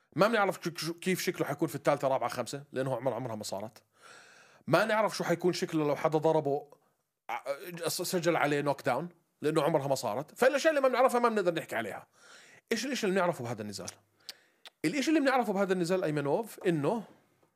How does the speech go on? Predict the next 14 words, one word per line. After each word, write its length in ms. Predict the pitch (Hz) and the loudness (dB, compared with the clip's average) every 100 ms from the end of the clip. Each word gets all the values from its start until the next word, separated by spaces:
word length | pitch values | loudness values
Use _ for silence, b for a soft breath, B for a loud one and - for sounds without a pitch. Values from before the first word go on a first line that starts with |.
| _ _ _ - | _ _ _ 2
Curtis 300 | 240 220 196 | 2 2 -6
Blades 480 | 139 131 196 - - _ b b b b _ | -4 -4 -4 -10 -16 _ b b b b _
كل 380 | - 254 208 143 - | 0 0 0 -4 -4
ما 120 | 139 | 2
واجه 380 | 160 135 113 101 - - | 4 2 0 -10 -8 2
واحد 420 | 151 - - - _ _ _ - | 2 2 -4 -12 _ _ _ -4
عنده 440 | 123 165 117 98 _ _ _ 135 | -2 -2 -6 -10 _ _ _ 2
نوك 240 | 180 180 | 2 2
أوت 380 | 151 151 127 - | 0 2 2 2
باور، 280 | 147 117 104 | 2 2 -2
صح؟ 500 | - 196 - - _ _ _ _ _ _ _ _ _ _ _ _ - | -2 -2 -2 -12 _ _ _ _ _ _ _ _ _ _ _ _ -6
أكل 160 | 143 143 | -4 -4
كي 160 | - | -6
أو. 120 | 92 | -14